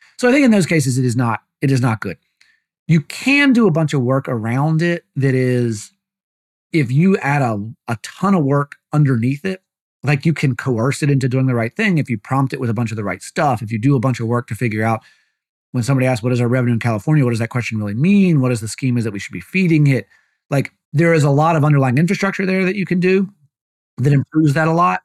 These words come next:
Even there, though, I think it's tough. It's hard to, like, go from question to S Q L query, no matter how much context you give 'em. Maybe that'll get better, but, like, currently that's a pretty,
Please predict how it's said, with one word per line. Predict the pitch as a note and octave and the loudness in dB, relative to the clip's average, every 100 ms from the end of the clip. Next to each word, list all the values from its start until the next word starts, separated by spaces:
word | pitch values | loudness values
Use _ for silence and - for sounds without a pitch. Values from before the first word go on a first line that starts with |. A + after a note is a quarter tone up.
| - | 0
Even | A3 G3 D3+ | 2 4 4
there, | C3 C#3 D3 | 2 2 2
though, | D3 D3+ | 2 2
I | C3+ | 0
think | A2+ A#2+ | -2 -4
it's | G2 - - | -6 -12 -16
tough. | - D3 - - _ _ _ _ _ - | -6 -4 -4 -14 _ _ _ _ _ -8
It's | B2+ - | -8 -6
hard | - D3+ C#3+ | -2 0 2
to, | C3 | 2
like, | B2 G#2 | 0 0
go | B2 A#2+ | 0 -2
from | - A#2+ G#2+ | -2 -4 -4
question | - G#2+ - C3 A2 | -4 -6 -4 -4 -4
to | |
S | G#2+ | -4
Q | B2 G#2+ | -6 -6
L | A2 | -8
query, | - A2 G2+ | -6 -4 -4
no | G#2+ | -4
matter | A2 G#2+ F2 | -4 -4 -6
how | - G#2+ | -8 -6
much | G2+ | -8
context | - G#2+ G2+ G2 - | -6 -4 -4 -4 -8
you | G#2 | -8
give | F#2 G#2 | -4 -2
'em. | C3 C#3+ - - _ _ | -2 -4 -12 -20 _ _
Maybe | C#3 C#3 | 0 2
that'll | C#3+ | 2
get | C3 A2 | 2 0
better, | B2 A#2 | 0 0
but, | G#2 G#2 | -2 -4
like, | A2 | -8
currently | - - C#3+ A#2 A#2 | -8 -2 -2 0 -2
that's | A2+ A2 | -2 -4
a | |
pretty, | G2+ A2+ G2 | -6 -6 -8